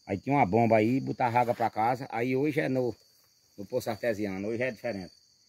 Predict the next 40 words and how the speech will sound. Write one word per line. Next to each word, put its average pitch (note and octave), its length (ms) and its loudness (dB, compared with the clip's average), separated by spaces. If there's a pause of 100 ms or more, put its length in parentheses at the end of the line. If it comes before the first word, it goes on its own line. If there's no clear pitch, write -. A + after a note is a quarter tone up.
(220)
Agora G#3 300 2
bom G#3+ 260 2
aqui, G#3 240 -2
sabe F3+ 200 -2
o - 20 -8
que C#3 140 -2
é? F3+ 280 0 (1000)
É D3+ 120 -4
quando A3 180 2
o A#3 60 6
rio A3+ 180 4
tá A3+ 180 8
cheio, F#3+ 500 8 (600)
o - 60 -20
cara G3+ 180 0
subir A3 320 -4
nesse G#3 220 2
pé F#3 160 6
de F3+ 80 0
engazeiro D3 400 6
aqui, D#3 340 -4 (1300)
sobe E3 240 0
nesse F3+ 120 0
pé E3+ 140 -2
de E3+ 80 -2
engazeiro F3+ 340 6
e C#4 60 -2
pula G3+ 260 0
lá E3 180 8
de B2+ 100 -4
cima, A2+ 280 0 (920)
dentro A#2+ 240 0
d'água. A2 300 6
<laughs> - 60 -20 (360)
E - 140 -2
Luciano F#3 400 2
Ré, G3+ 220 10 (320)
Luciano G#3+ 380 4
Ré, A#3 140 12
quando, B3 180 6